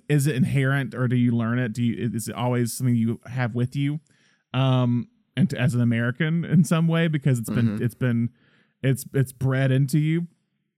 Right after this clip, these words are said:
Speaker 1: Um, but yeah, I think all that's fascinating and kinda how he, he does his version of a crime drama, uh, which I find fascinating. What about you? What are your thoughts on that?
Speaker 2: Yeah, I think,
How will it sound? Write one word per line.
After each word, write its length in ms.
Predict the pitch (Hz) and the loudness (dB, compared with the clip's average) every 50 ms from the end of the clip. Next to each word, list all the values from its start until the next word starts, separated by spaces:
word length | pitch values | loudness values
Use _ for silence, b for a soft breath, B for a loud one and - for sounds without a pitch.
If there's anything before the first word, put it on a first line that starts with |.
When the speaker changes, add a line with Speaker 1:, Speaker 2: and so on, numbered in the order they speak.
| _ _ _ _ _ _ _ _ | _ _ _ _ _ _ _ _
Speaker 1:
Um, 680 | - 135 139 143 139 139 135 135 135 135 139 139 - - _ _ _ _ - - - | -4 -2 0 0 0 2 2 2 2 2 0 -2 -4 -8 _ _ _ _ -14 -6 -2
but 160 | 139 180 202 | 2 2 2
yeah, 180 | 208 226 185 - | 2 2 0 2
I 120 | 123 147 156 | 2 2 2
think 160 | 170 175 143 | 2 0 0
all 120 | 143 156 151 | 0 0 0
that's 240 | 151 151 147 - - | 2 0 -2 -2 -2
fascinating 580 | - 139 131 135 131 - 127 117 117 104 98 | -2 -2 -2 -2 -2 -2 -2 -2 -2 -2 -4
and 120 | 98 120 123 | -4 -4 -2
kinda 200 | 135 120 117 120 | -2 -2 0 0
how 180 | 120 120 117 | -2 -2 -2
he, 340 | 120 127 127 120 117 113 117 b b b b b b b | 0 0 0 0 0 0 -2 b b b b b b b
he 180 | - 165 160 | 0 2 2
does 360 | 151 127 175 175 175 170 135 | 4 4 4 4 4 2 2
his 220 | - 180 185 170 147 | 2 0 0 2 2
version 440 | 135 143 139 139 139 120 127 135 135 | 0 2 2 2 2 2 2 2 2
of 160 | 131 127 120 | 2 2 0
a 60 | 135 | -4
crime 580 | 131 - 156 156 165 175 170 151 131 123 120 117 _ _ _ _ - - | -4 -2 -2 0 0 0 0 0 0 -2 -2 -4 _ _ _ _ -10 -4
drama, 500 | 117 135 123 110 101 101 - 87 90 113 _ _ _ _ _ _ _ _ _ _ _ _ _ _ _ _ _ _ _ _ _ _ _ _ - | -2 -2 0 -2 -2 -6 -8 -10 -12 -16 _ _ _ _ _ _ _ _ _ _ _ _ _ _ _ _ _ _ _ _ _ _ _ _ -6
uh, 140 | 117 113 107 | -6 -4 -4
which 180 | 90 113 123 - | -6 -6 -6 -6
I 60 | 110 | -4
find 160 | 113 117 113 | -4 -4 -4
fascinating. 340 | - 123 127 127 - - 110 | -2 -2 -2 -2 -2 -2 -2
What 80 | 120 | 0
about 180 | 123 127 120 104 | 0 0 -2 -2
you? 160 | 123 127 110 - - | -2 -4 -4 -4 -6
What 120 | - 120 | -4 -4
are 40 | 117 | -2
your 100 | 117 120 | -2 -4
thoughts 280 | - 110 107 104 - - | -4 -6 -8 -8 -8 -10
on 80 | - - | -10 -10
that? 200 | 95 92 - - _ _ _ _ _ _ B B B B B B B B B B B B | -10 -12 -12 -16 _ _ _ _ _ _ B B B B B B B B B B B B
Speaker 2:
Yeah, 240 | - 170 214 175 104 | -4 -2 -2 -2 -2
I 80 | 110 | -4
think, 360 | - - - 135 131 127 - | -4 -4 -4 -6 -4 -6 -8